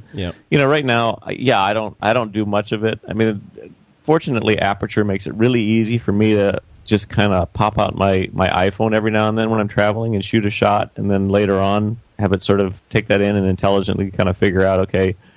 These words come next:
Speaker 2: these photos were all shot at about the same time as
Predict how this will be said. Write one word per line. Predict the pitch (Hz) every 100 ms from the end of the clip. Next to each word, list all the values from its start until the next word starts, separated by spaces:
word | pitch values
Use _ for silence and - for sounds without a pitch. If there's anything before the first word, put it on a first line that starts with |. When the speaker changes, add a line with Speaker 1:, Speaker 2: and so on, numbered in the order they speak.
| _ _
Speaker 2:
these | 113 110
photos | - 101 101
were | 98 98
all | 98
shot | - 98
at | 95
about | 92 92
the | -
same | - 104 98
time | 95 95 98
as | 90